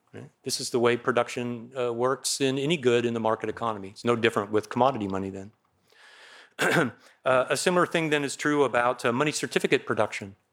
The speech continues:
If, uh, the Amsterdam banks are producing banknotes, well, there's a cost involved, right? They, they have to have resources, uh, uh, labor, and, uh, to be a printing press somewhere to print the notes, and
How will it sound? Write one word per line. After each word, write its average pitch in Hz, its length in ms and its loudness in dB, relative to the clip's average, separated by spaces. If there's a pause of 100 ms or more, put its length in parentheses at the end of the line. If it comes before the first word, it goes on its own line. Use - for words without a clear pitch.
(1000)
If, 117 260 -2
uh, 123 140 6
the 123 160 0
Amsterdam 127 460 0
banks 127 240 0
are 127 40 2
producing 127 360 -4
banknotes, 120 640 -2
well, 123 160 4
there's 123 180 0
a 123 60 -2
cost - 340 2
involved, 107 420 0
right? 123 220 0 (1400)
They, 113 140 -4
they 117 100 0
have 123 80 0
to 135 60 4
have 117 120 2
resources, 123 760 2 (760)
uh, 113 160 -6 (300)
uh, 107 500 -10 (220)
labor, 113 680 2
and, 104 200 -4 (460)
uh, 113 120 -2
to 117 120 -12
be 117 120 -2
a 110 80 2
printing 160 300 0
press 120 300 2
somewhere 113 360 -2
to 104 80 -6
print - 240 -4
the 113 160 -4
notes, 131 500 0
and 107 140 -6